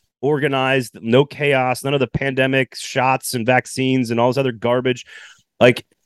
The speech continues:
the, the writing was on the wall for both Green and Harsin back in February when, when the internal investigation happened and Alan Green said nothing.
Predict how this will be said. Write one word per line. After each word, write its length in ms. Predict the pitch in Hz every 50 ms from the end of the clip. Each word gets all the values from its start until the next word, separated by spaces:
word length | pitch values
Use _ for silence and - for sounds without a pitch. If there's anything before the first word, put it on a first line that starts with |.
| _ _ _ _ _ _ _ _ _ _ -
the, 160 | 147 156 156
the 120 | 156 170
writing 280 | 170 175 185 208 214 202
was 120 | 180 147
on 80 | 175 156
the 60 | 139
wall 240 | 131 127 131 139 127
for 100 | - 127
both 300 | 110 101 123 123 120 -
Green 220 | - 131 135 123
and 80 | 120 107
Harsin 360 | 113 117 113 - - 127 113
back 220 | 110 117 110 - 113
in 80 | 104
February 540 | 92 - - 113 113 117 117 120 120 117 127
when, 120 | 117 107 - _ _ _ _ _ _ _ _ _
when 220 | - 107 123 117 110
the 160 | 107 101 90 -
internal 420 | 110 117 113 - - 120 117 117 113
investigation 560 | 110 107 104 - - 104 104 104 - - 113
happened 280 | 107 110 110 - 113 101
and 80 | 92
Alan 180 | 92 98 101 95
Green 200 | 87 101 101 92
said 200 | - 101 90 82
nothing. 420 | 85 87 87 - - 104 107 110